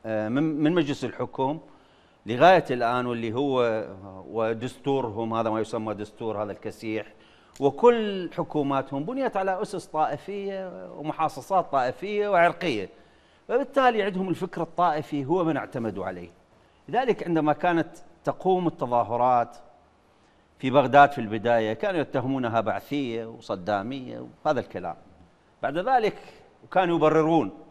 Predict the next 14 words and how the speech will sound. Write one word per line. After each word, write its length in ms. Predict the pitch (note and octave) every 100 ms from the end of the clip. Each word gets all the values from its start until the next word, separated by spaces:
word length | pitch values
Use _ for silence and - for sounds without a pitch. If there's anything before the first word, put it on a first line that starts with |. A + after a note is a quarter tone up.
| - _ _ _ _ _ _ _
والوسط 840 | A2+ C3 C3+ C3 D3+ G3 F#3+ F3
ربما 340 | D3 C#3 D3 C#3+
يتقبل 540 | C#3 C#3 F3 C3+ D3
هذا 220 | A#2+ A#2
الكلام، 560 | A2 - A2 A#2 A#2+ C3 - - _
وقسوتهم 1000 | A#2 G#2+ C#3+ C#3 C#3 F#3 - E3 D#3 D#3
ودمويتهم 840 | B2+ A#2 B2 B2 C3+ F3 - D3+ D3
يتقبلها 580 | - - C3 A#2 C#3+
ربما. 420 | - F#2 - F2 D#2 _ _ _ _ _ _ _ _ _ -
عندما 300 | D3+ F#3+ G3
قامت 420 | - C4 C4 A3
ال-، 300 | F#3 E3+ - -
التظاهرات 1500 | C#3+ C3+ C3+ A#2+ G#2+ - D3 C#3 C#3+ C#3+ D3+ F#3 F3+ -
في 600 | - - D3 D3+ D3+ D3+